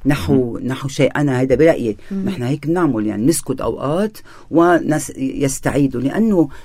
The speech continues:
Speaker 1: في بوجهن، مثل ما كنت عم قول، في بوجهن حيتان رأس مال، حيتان
Speaker 2: قديش عم بيحاربوا
Speaker 1: تجار.
Speaker 2: الحيتان؟ أنت عم تحكيها،
Speaker 1: مم.
Speaker 2: والحيتان تعرضوا لمشاكل كتير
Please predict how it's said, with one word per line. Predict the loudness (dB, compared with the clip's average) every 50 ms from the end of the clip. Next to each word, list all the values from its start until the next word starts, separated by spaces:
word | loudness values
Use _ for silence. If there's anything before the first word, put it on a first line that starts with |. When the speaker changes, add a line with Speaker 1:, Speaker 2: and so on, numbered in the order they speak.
| -18 -18 -6
Speaker 1:
في | 2 6 6 6
بوجهن، | 6 6 4 4 4 4 4 2 2 2 2 -2 -4
مثل | -4 -4 0 2 2
ما | 0
كنت | 0 -2 -4 -4
عم | -4 -2
قول، | -4 -4
في | -6 -4 -2
بوجهن | 0 2 2 2 2 0 2 2 2 0 -2 -10 -20 -20 -20 -18 -14 -10
حيتان | -8 -8 -8 -6 -2 0 0 0 2 4 4 4 6 6 4 4 2 0 -2
رأس | -2 -2 -2 -2 -4 -8 -4 0
مال، | 2 4 4 4 4 2 -2 -6 -14 -20 -20 -20 -20 -20
حيتان | -12 -6 -4 -4 -4 0 2 4 6 6 6 6
Speaker 2:
قديش | 4 4 4 4
عم | 2 0
بيحاربوا | 0 0 2 4 4 4 4 2 2
Speaker 1:
تجار. | 2 4 4 6 6 6 4
Speaker 2:
الحيتان؟ | 4 2 0 -4 -10 -8 -8 -6
أنت | -6 -6 -4 -4 -4
عم | -4 -4
تحكيها، | -8 -8 -10 -12 -10 -4 -2 0 2 2
Speaker 1:
مم. | 2
Speaker 2:
والحيتان | 0 -2 -4 -4 -6 -4 -2 0 0 0 0 -2 -6 -8 -8
تعرضوا | -8 -6 -4 -2 0 2 2 2 4 4 2
لمشاكل | 2 2 0 0 -2 -2 -2 -4 -4 -4 -4 -6 -6
كتير | -6 -8 -6 -2 0 0 2 0 -2 -8